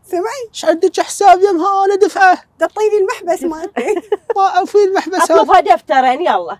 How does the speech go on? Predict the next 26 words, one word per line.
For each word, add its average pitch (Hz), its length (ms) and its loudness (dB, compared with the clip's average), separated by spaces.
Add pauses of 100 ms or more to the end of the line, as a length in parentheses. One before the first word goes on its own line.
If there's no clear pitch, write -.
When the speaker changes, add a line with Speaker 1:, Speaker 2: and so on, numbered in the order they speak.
(120)
Speaker 2:
أنا 381 80 8
Speaker 3:
أعطيني. 392 220 4
Speaker 2:
أدفعهن. 359 520 0 (160)
Speaker 3:
آه. 262 420 -2
Speaker 2:
هسه 381 200 -2
خابر 392 420 4
مدير 392 200 4
أعمالي. 403 520 2
Speaker 3:
يلا 277 280 0
خابر. 262 420 0
Speaker 1:
مدير 277 220 -12
أعمالي. 262 360 -16
Speaker 3:
خابر، 262 380 -2
أريد 233 340 -10
دفترين 240 540 -4
مالتي 202 320 -8
البقع. 196 200 -10
Speaker 2:
هسه 359 180 -6
من 349 160 -2
تخلص 403 360 -2
الحلقة 415 400 -4
خابر 381 300 0
أنا 359 180 0
أدفعهن. 381 460 -6
إيش 339 180 -2
قد 440 120 4